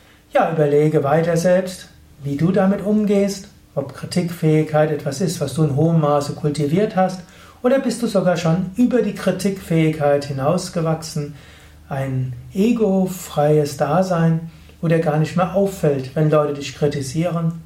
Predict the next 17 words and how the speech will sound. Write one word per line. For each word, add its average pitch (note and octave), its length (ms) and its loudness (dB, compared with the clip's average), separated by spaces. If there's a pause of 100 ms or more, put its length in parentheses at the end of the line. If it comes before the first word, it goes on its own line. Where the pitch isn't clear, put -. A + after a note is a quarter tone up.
(120)
und D3 140 -6
du C3+ 80 -6
alles C#3+ 360 -2
nur C#3+ 300 -2 (180)
als E3+ 420 -4
wohlgemeinte D3+ 1040 0
Tipps - 360 -4
und G3+ 140 0
Ratschläge D3 760 0
annehmen D#3 560 0
kannst, D#3+ 380 -2 (520)
die D#3+ 80 -20 (100)
du A3 220 -2
aber F#3+ 460 2 (300)
in B2 180 -10
vollkommener G3 640 0
Freiheit C3 720 -2